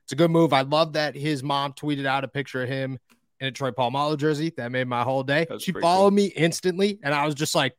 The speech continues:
Speaker 1: "This lady is my new favorite person."
Speaker 2: Mm-hmm.
Speaker 1: Like, I just, I like a mom who's involved on Twitter. They always make things better, a little bit happier. So, uh, yeah, that was cool. All right, let's talk pre-draft visits. It's been a very busy week for the Pittsburgh Steelers,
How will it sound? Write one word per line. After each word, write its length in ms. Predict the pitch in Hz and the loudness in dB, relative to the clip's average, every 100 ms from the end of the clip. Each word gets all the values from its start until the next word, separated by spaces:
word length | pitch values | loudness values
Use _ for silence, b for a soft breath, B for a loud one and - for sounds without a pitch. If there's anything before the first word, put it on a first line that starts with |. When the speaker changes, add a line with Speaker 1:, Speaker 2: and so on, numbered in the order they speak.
| - | 2
Speaker 1:
"This 240 | 185 - | 4 4
lady 400 | 160 147 139 127 | 2 2 2 0
is 180 | 123 98 | -2 -4
my 340 | 101 113 110 | -4 0 0
new 340 | 107 113 135 139 | 0 -2 -2 0
favorite 360 | 139 113 92 | 0 -4 -4
person." 320 | - - - - b b b | -12 -16 -16 -20 b b b
Speaker 2:
Mm-hmm. 100 | 113 | -2
Speaker 1:
Like, 220 | 123 98 - | -2 -4 -6
I 140 | 135 | -4
just, 220 | 156 156 - | -4 -6 -4
I 100 | 127 | 0
like 220 | 143 160 | 2 0
a 40 | 175 | 0
mom 420 | 175 175 175 175 | 0 2 2 2
who's 200 | 160 147 | 0 0
involved 400 | 151 147 147 143 | 0 2 2 0
on 160 | 143 135 | -2 -4
Twitter. 400 | 139 139 131 123 _ _ _ _ - | -4 0 0 -4 _ _ _ _ -4
They 60 | |
always 280 | 131 147 127 | -2 -2 0
make 220 | 147 135 | -2 -2
things 280 | 139 135 113 | -4 -6 -4
better, 240 | 131 127 | -4 -4
a 40 | 127 | -2
little 160 | 143 | 0
bit 220 | 143 139 120 | 0 -2 -4
happier. 500 | 123 120 123 120 120 _ _ _ _ | -8 -8 -6 -6 -8 _ _ _ _
So, 200 | 110 113 | -6 -4
uh, 300 | 107 104 101 - | -2 -4 -6 -2
yeah, 160 | 107 | -2
that 80 | 110 | -2
was 100 | 113 | -6
cool. 260 | - 90 - | -8 -14 -6
All 80 | 151 | -2
right, 140 | 120 | -2
let's 200 | 147 190 | 0 -2
talk 360 | - 190 185 - _ _ _ _ | 0 0 0 -4 _ _ _ _
pre-draft 420 | 185 175 180 170 | -2 2 2 2
visits. 380 | 165 165 170 143 | 2 2 0 -4
It's 140 | 135 | -8
been 180 | - 147 | -2 0
a 80 | 143 | 2
very 260 | 135 147 147 | 2 0 2
busy 240 | 151 139 | 0 0
week 240 | 147 143 | -2 -2
for 80 | - | -4
the 80 | 135 | -4
Pittsburgh 380 | 147 143 135 127 | -2 -2 -2 -6
Steelers, 500 | - 156 156 151 | -2 2 4 4